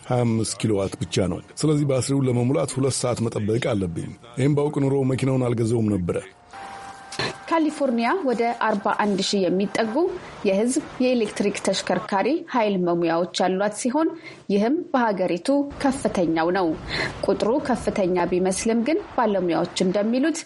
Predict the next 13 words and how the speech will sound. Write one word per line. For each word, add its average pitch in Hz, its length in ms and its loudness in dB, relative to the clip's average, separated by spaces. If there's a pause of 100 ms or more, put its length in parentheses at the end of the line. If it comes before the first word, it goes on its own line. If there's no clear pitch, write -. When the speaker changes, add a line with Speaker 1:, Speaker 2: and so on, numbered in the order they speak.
(360)
Speaker 2:
የካሊፎርኒያ 196 800 0
ነዋሪዎች 233 440 0 (200)
ግዛቱ 185 400 0 (200)
የኃይል 226 420 0
መሙያዎችን 190 640 2 (160)
ማዘጋጀት 202 840 0
ከሚችለው 196 600 2
አቅም 190 300 -2
በላይ 277 300 0 (320)
በፍጥነት 247 540 0 (180)
የኤሌክትሪክ 214 560 2
መኪናዎችን 175 680 2 (280)
እየገዙ 190 520 0